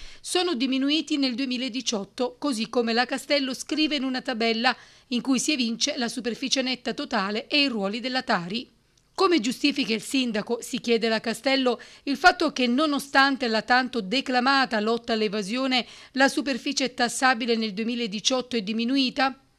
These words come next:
Nel duemiladiciassette, anno in cui il recupero evasione ha raggiunto il massimo stando ai ragionamenti del sindaco e ai suoi numeri, il costo del servizio preventivato è il più elevato degli ultimi cinque anni,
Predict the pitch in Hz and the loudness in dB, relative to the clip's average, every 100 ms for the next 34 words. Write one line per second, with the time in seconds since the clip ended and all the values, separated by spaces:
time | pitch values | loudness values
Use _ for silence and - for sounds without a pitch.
0 | _ _ - 254 285 302 320 285 202 - | _ _ -2 0 4 4 2 0 -2 -4
1 | 220 247 220 - - 254 233 226 - 254 | -2 0 -2 -2 -2 0 0 -2 -2 -4
2 | 233 220 208 214 277 247 220 208 202 277 | -2 -4 -4 -6 -2 0 0 -2 -2 0
3 | 247 208 - - - 240 220 202 277 269 | -2 -4 -10 -8 4 4 4 0 -2 0
4 | 214 226 254 - 226 208 - 240 254 233 | 0 0 -2 -4 -4 -4 0 0 0 4
5 | 208 208 196 202 208 240 240 226 202 - | 4 4 0 -2 -2 -2 -4 -4 -4 -4
6 | 254 262 226 220 208 202 247 220 208 196 | -2 -2 -2 -2 -4 -2 -2 -2 -2 -2
7 | 220 247 - - - - 285 370 359 294 | -2 -2 -8 -20 -10 -2 2 4 2 2
8 | 254 226 226 208 226 202 269 247 226 254 | 0 0 0 -2 -4 -4 -4 -2 0 2
9 | 254 233 - 214 254 240 233 254 - 320 | 2 0 -2 0 4 4 2 -2 6 6
10 | 320 - 285 254 247 254 269 269 247 208 | 6 0 2 4 6 4 4 -2 -4 -4
11 | 208 - 233 233 - 233 196 226 196 196 | -4 -4 -4 0 0 0 0 2 2 0
12 | 214 226 | -2 -4